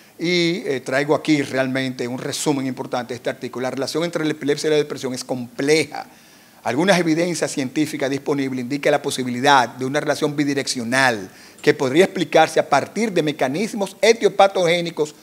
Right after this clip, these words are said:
comunes. Esto es una realidad. Recuerden el tema de la teoría Kindling, yo creo que lo traigo,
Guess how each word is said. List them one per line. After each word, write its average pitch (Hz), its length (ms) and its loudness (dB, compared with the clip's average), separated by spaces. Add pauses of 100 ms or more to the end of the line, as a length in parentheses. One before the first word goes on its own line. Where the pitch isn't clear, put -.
(240)
comunes. 135 1040 -2 (360)
Esto 120 220 -2
es 139 60 4
una 139 120 2
realidad. 127 580 0 (460)
Recuerden 127 720 0 (320)
el 123 180 -6
tema 131 440 0
de 123 120 -4
la 120 100 -2
teoría 139 260 0
Kindling, 131 320 -2
yo 123 100 -4
creo 143 160 2
que 143 80 -2
lo 127 80 -6
traigo, 123 420 -2